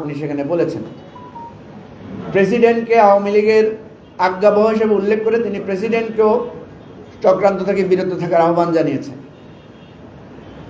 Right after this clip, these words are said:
প্রিয় ভাই ও বন্ধুগণ, আপনারা জানেন যে গণ অভ্যুত্থান মানেই ছিল আমাদের সবকিছু ওলটপালট করে দেয়া, এবং যে গণভবন উড়িয়ে দেওয়া হয়েছে, গণভবনকে মানুষ ঘেরাও করেছে, সেরকম একটা পরিস্থিতি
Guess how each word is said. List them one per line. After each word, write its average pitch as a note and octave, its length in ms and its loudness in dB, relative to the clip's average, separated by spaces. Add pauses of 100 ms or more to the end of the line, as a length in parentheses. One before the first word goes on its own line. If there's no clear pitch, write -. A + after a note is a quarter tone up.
(300)
প্রিয় G#3 240 6
ভাই G3+ 180 6
ও - 100 -2
বন্ধুগণ, G#3+ 420 2 (160)
আপনারা G3 240 -2 (100)
জানেন G3 240 0 (140)
যে F#3 80 2 (400)
গণ F3+ 140 2 (120)
অভ্যুত্থান A3 500 -2 (100)
মানেই A3 300 -2
ছিল A3+ 120 -2 (140)
আমাদের G3+ 340 2
সবকিছু G3+ 380 -2
ওলটপালট F#3 500 2
করে F3 200 0
দেয়া, C#3 160 -4 (1400)
এবং A3+ 200 2 (1300)
যে F#3+ 100 6 (160)
গণভবন A3+ 560 4
উড়িয়ে B3 300 6
দেওয়া G#3+ 200 4
হয়েছে, G3+ 220 0 (100)
গণভবনকে A#3 760 0 (720)
মানুষ G3+ 180 -2 (100)
ঘেরাও G3 320 6
করেছে, F3+ 300 -2
সেরকম A3+ 320 -2
একটা A3 200 -2
পরিস্থিতি G3+ 420 -2